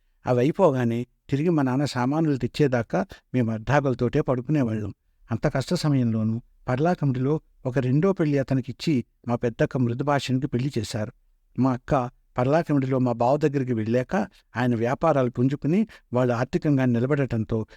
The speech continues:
మా అక్క ఈ కష్టాల నుండి గట్టెక్కింది. కానీ ఇక్కడ ఇంట్లో మిగిలిన వాళ్ళ కష్టాలు మాత్రం రోజురోజుకీ పెరిగిపోతున్నాయి. మా పెద్దన్నయ్య కృష్ణచంద్ర ఐదో తరగతితోటే చదువు ఆపేసి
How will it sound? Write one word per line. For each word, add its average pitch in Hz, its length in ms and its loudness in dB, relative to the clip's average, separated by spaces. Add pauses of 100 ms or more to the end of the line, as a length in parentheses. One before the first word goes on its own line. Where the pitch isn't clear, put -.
(160)
మా 120 140 2
అక్క - 180 -4
ఈ 123 180 0
కష్టాల 127 380 0
నుండి 120 300 0
గట్టెక్కింది. 107 520 -4 (360)
కానీ 123 380 2 (220)
ఇక్కడ 127 240 -2
ఇంట్లో 131 320 2
మిగిలిన 139 360 0
వాళ్ళ 143 180 0
కష్టాలు 127 420 -2
మాత్రం 143 400 -2 (320)
రోజురోజుకీ 135 580 0
పెరిగిపోతున్నాయి. 120 720 -2 (680)
మా 123 140 2
పెద్దన్నయ్య 143 480 0
కృష్ణచంద్ర 156 680 -2 (300)
ఐదో 139 240 2
తరగతితోటే 139 640 -2 (100)
చదువు 135 160 0
ఆపేసి 120 540 -2